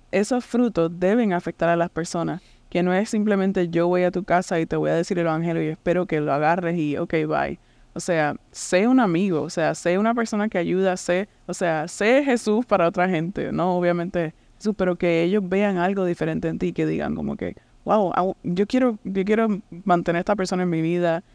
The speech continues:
y sin tener que estar predicándole a la gente todo el tiempo. Ellos van a ver algo, ellos quieren estar contigo y luego van a estar dispuestos a escucharte, como él. Ellos se quedaron como que, "Wow, mira esta persona que, oh, y no pasa nada, y no sanó.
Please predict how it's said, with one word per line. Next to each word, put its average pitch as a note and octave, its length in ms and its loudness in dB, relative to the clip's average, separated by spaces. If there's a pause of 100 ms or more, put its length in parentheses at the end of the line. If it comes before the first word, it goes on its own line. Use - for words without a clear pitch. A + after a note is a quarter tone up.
(140)
y F#3+ 220 0
sin G#3 300 0
tener F#3 340 2
que - 80 0
estar G#3+ 240 0
predicándole E3+ 540 0
a E3 40 -2
la D#3+ 120 0
gente D#3 240 -2
todo D#3+ 140 0
el D#3+ 120 -2
tiempo. D#3 380 -2 (100)
Ellos G3 260 0
van F#3+ 160 2
a F#3+ 60 2
ver F#3 140 2
algo, F#3 140 0
ellos E3+ 280 -2
quieren C#4 300 2
estar G3+ 200 -2
contigo F#3 380 2 (120)
y F#3 100 0
luego F#3 220 4
van G#3+ 60 2
a G3 40 0
estar G3+ 160 0
dispuestos F3 420 -4
a - 20 -8
escucharte, E3+ 640 -4 (400)
como E3+ 300 2
él. F#3 280 2
Ellos F#3 240 2
se A#3 80 -2
quedaron F#3+ 280 2
como E3+ 180 -2
que, D#3 220 -2 (580)
"Wow, E3+ 200 -2
mira F#3 200 0
esta G#3+ 180 -4
persona G3 420 -2
que, E3+ 240 -2
oh, G3+ 200 -2
y F3 80 -2
no D#3+ 180 -4
pasa A3+ 360 -2
nada, F3+ 180 0
y F3+ 140 0
no E3+ 120 -2
sanó. F#3 320 -2